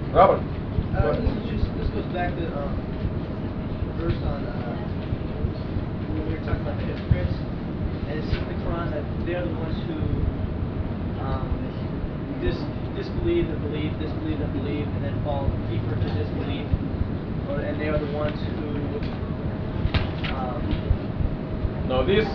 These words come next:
Speaker 1: uh,
Speaker 2: they, they, they're with one side and they're with the other, and they go with one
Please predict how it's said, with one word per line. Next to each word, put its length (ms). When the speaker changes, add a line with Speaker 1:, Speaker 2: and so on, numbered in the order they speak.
Speaker 1:
uh, 320
Speaker 2:
they, 100
they, 40
they're 100
with 240
one 140
side 240
and 60
they're 100
with 160
the 80
other, 160
and 120
they 120
go 80
with 160
one 80